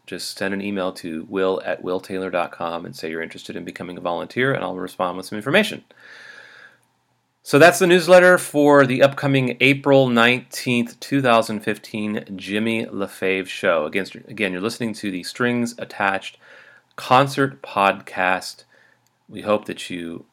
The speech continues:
make it out to a show, consider looking for a recording, and pass the word about Strings Attached. Bring your friends and become a part of the community.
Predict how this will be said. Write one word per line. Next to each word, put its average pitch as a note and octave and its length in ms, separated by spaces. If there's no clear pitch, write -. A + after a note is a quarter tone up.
make G2+ 140
it G#2 80
out G#2 160
to G2 100
a F#2 80
show, A#2 520
consider G2+ 420
looking G2 280
for F#2+ 160
a F#2 60
recording, G#2 640
and E2+ 340
pass B2 320
the A2+ 100
word G2+ 180
about F#2 180
Strings G2 240
Attached. - 320
Bring B2 160
your A2 80
friends F#2 580
and F2+ 400
become G2+ 260
a F#2 60
part G#2+ 360
of F#2 200
the F#2+ 80
community. E2+ 600